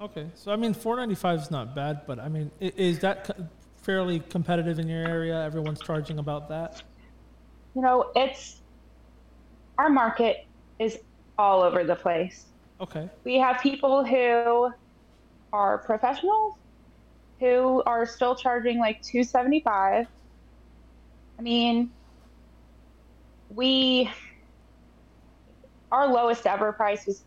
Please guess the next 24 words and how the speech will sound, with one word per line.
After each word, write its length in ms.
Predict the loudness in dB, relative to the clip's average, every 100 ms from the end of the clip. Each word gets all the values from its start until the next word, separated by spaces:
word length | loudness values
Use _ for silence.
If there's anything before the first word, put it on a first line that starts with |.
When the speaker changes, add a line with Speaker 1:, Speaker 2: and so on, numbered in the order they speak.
| -12
Speaker 2:
three 300 | -2 2 4
eighty-five, 840 | 2 0 0 2 2 4 4 2
and 240 | 2 0 0
we've 200 | -6 -8 _ -18 -8
bumped 260 | -8 0
it 200 | 2 2 -4 _ _
since 200 | -12 -2
then. 260 | 0 2
But, 280 | 2 2 0 -4 -20 -20 -20 -6
um, 260 | 0 0 0 -6 0
then 220 | 4 4
on 200 | 4 2
the 100 | 2
other 220 | 2 2
end, 460 | 2 2 0 -2 -2
we 100 | 0
have 180 | 2 2
another 480 | 2 2 4 2 2
competitor 840 | -2 2 2 2 2 2 2 0 -4 -20 -8
who 460 | 0 2 4 2 0 -6 -20 -20 -20 -20 -20 -10
they're 180 | 0 0
charging 680 | 2 0 0 2 2 2 0
six 520 | -2 -4 -2 -2 -6
seventy-five 800 | 0 2 2 2 4 4 4 2